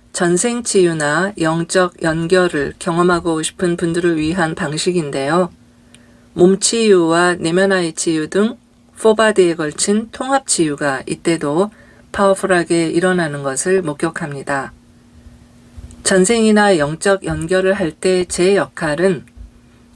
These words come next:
클라이언트 자신이 스스로 하실 수 있도록 돕는 가이드 수준으로 제한합니다. 스스로 인식하고 느끼고 답을 찾아갈 수 있으세요. 그 과정에서 본인에게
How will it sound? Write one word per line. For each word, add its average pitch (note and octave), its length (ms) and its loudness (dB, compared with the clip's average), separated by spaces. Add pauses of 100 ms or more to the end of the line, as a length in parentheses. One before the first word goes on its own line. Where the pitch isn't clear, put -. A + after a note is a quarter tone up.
(140)
클라이언트 A#3+ 540 -2
자신이 F#3+ 640 0 (220)
스스로 A#3+ 640 0
하실 G3+ 380 0
수 - 140 -2
있도록 D#3 440 -4
돕는 D#3 540 -4 (360)
가이드 F3 540 2
수준으로 D#3 600 -6
제한합니다. D#3 920 -2 (640)
스스로 A3 440 4
인식하고 E3+ 920 -2
느끼고 E3 640 0
답을 E3+ 500 2
찾아갈 G3+ 840 0
수 - 160 0
있으세요. E3 680 -4 (440)
그 F#3 140 2
과정에서 F#3+ 720 0 (280)
본인에게 E3+ 680 -2